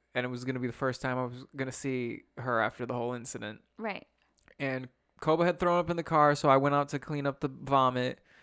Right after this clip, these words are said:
Speaker 1: and then I hit the, the pen, like, three times before I came back inside, and that was a mistake.
Speaker 2: Yes. So I was, I think, talking to my mom, um, you know, just hanging out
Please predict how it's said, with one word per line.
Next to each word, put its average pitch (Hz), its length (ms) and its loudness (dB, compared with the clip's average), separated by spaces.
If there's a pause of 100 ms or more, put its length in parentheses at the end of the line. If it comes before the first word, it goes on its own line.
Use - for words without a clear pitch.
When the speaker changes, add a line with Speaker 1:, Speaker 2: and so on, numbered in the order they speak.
(300)
Speaker 1:
and 139 100 -2
then 147 100 0
I 143 140 2
hit 147 240 0
the, 147 120 -2 (180)
the 139 200 -2
pen, 147 420 -2
like, 123 260 -4
three 131 240 -2
times 127 340 -2
before 123 260 0
I 123 60 2
came 123 240 -6
back 117 220 -4
inside, 107 500 -10 (480)
and 123 140 -12
that 113 160 -2
was 139 100 -14
a 135 40 -16
mistake. - 520 -18 (600)
Speaker 2:
Yes. 220 120 -14 (1200)
So 226 800 -2 (320)
I 220 540 2
was, 220 720 -4
I - 60 -12 (160)
think, 220 360 -12
talking 277 360 -10
to 330 60 -6
my 220 180 -10
mom, 185 500 -14 (920)
um, 196 380 -8
you 262 120 -6
know, 240 280 -6 (120)
just - 300 -16 (320)
hanging 185 280 -12
out 208 320 -8